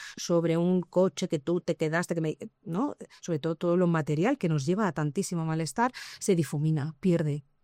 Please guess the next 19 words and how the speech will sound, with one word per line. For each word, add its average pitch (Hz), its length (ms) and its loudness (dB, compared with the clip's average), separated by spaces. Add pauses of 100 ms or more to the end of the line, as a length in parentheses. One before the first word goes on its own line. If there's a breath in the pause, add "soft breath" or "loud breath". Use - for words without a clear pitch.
(140)
Entonces, 175 240 0
que 175 200 0
es 170 100 2
mucho 175 260 2
más 170 200 0
fácil 151 380 -2 (360 loud breath)
perdonar 180 400 6
y 220 60 4
perdonarte, 160 840 0 (440)
¿no? 208 220 -4
Porque 175 260 -4
a 160 40 0
veces 180 280 0
no 190 100 4
tenemos 156 540 0
a 165 100 -4
la 151 80 -2
otra 156 180 -2
persona, 156 600 -4